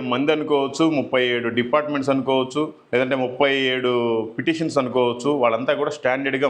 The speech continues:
ఉన్నారు. ఇక్కడ మెయిన్ విషయం ఏంటంటే ప్రవీణ్ పగడాల అన్నగారు ఉన్నా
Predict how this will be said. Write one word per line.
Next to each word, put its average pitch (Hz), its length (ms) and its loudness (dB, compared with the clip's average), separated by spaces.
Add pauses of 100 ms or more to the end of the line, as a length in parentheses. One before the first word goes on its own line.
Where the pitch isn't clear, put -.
ఉన్నారు. 120 280 -2 (460)
ఇక్కడ 120 140 -2 (100)
మెయిన్ 151 260 -2
విషయం 143 260 0
ఏంటంటే 107 360 -2 (760)
ప్రవీణ్ 165 500 0
పగడాల 143 360 0 (100)
అన్నగారు 127 420 0 (120)
ఉన్నా 123 240 2